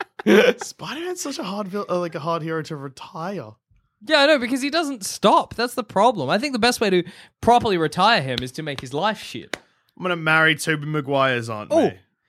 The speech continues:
Speaker 3: shadow Uncle Ben. Never let Uncle Ben get got.
Speaker 1: Well, then Spider-Man just doesn't learn that with great power comes great responsibility.
Speaker 3: <laughs> He might
Speaker 2: He still
Speaker 3: also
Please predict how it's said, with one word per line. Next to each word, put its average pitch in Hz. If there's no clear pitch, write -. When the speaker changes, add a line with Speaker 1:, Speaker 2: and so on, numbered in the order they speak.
Speaker 3:
shadow 320
Uncle 247
Ben. 185
Never 262
let 269
Uncle 240
Ben 220
get 185
got. 185
Speaker 1:
Well, 247
then 269
Spider-Man 196
just 175
doesn't 160
learn 156
that 151
with 147
great -
power 156
comes 139
great 151
responsibility. 156
Speaker 3:
<laughs> 143
He -
might 190
Speaker 2:
He 202
still 180
Speaker 3:
also 196